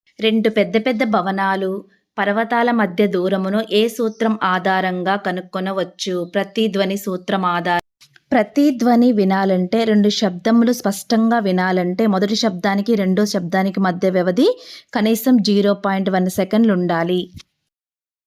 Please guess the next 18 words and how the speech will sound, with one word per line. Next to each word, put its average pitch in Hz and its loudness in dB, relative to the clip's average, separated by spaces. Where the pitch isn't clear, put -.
ధ్వని 233 4
జనక 214 2
స్థానానికి 202 0
మరియు 202 0
ధ్వని 202 0
పరావర్తన 214 0
స్థానానికి 190 -4
మధ్య 185 -4
కనీసం 208 -2
ఎంత 196 -2
దూరం 190 0
ఉండాలి? 175 -2
దాదాపు 202 -2
కి-, 196 -4
పదహారు 202 -4
పాయింట్ 190 -4
ఐదు 180 -2
మీటర్లు. 185 -4